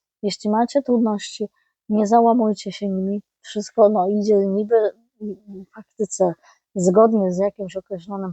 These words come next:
pra-, planem, choć my tu na, mm, niwie ludzkiej możemy tego nie rozumieć do końca. E, walczmy o siebie,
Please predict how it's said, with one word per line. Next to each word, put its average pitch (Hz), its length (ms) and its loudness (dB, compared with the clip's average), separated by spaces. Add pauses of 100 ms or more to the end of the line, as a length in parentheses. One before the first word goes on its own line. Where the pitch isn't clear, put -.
pra-, 202 320 0
planem, 208 380 0
choć - 220 -8
my 202 120 -2
tu 208 140 -4
na, 185 180 -4 (480)
mm, 196 420 2
niwie 202 240 6
ludzkiej 208 400 0
możemy 196 400 -2
tego 202 220 -2
nie 214 200 -2
rozumieć 202 500 -2
do 196 80 -18
końca. 196 360 -14 (1700)
E, 185 520 2
walczmy 220 420 2
o 202 80 -8
siebie, 233 440 -6